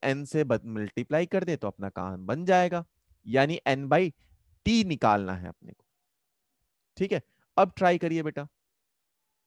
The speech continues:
ऐसे बता देता हूँ, है ना? अपने को energy is equals to एच सी upon lambda है और number of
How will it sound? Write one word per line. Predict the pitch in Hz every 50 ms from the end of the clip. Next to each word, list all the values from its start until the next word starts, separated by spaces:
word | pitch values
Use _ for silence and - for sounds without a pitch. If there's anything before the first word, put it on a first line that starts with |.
| _ _ _ _ _ _ _ _ _ _ _ _ _ _ _ _ _ _ _ _ _ _ -
ऐसे | 135 - - 151
बता | 135 131 120 - 120 117
देता | 110 117 113 - 104
हूँ, | 110 123 - _ _ _ _ -
है | 127
ना? | 143 151 120 - - - - - -
अपने | - 127 - - 147 151
को | 147 170 170
energy | - 147 127 127 131 131 131 160 165
is | 151 156 156
equals | - 156 147 - -
to | 165 - -
एच | 127 -
सी | - - 156
upon | 147 - 151 147 143 135
lambda | 127 120 120 127 135 135 139
है | 156 156
और | - 135 135 131
number | 123 117 120 120 120 135
of | 143 147 143 - -